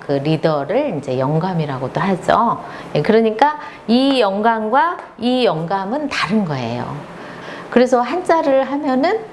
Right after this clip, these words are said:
세상이 보인다라고 하듯이 우리가 서로 소통을 할 때,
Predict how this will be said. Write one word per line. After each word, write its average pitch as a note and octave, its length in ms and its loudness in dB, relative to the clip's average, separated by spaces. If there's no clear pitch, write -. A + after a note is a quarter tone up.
세상이 D4+ 560 4
보인다라고 F#3 2000 0
하듯이 C4 680 0
우리가 D3 640 0
서로 D4 500 4
소통을 G4 880 0
할 A3 220 -4
때, F3 540 0